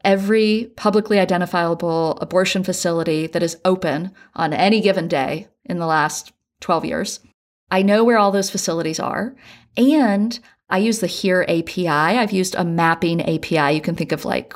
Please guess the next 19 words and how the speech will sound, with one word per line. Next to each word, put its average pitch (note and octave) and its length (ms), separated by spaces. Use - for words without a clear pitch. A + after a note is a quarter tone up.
what F3+ 160
happens D#3+ 400
when E3 100
you D#3 140
use D#3 140
Google D#3+ 280
Maps C#3+ 560
to D3 580
map E3+ 280
out D3+ 160
a, D#3 240
a F3+ 80
driving D3+ 340
route. C#3+ 300
I've F#3+ 220
used G3+ 280
it A#3+ 140
to G#3+ 100
calculate F#3 1040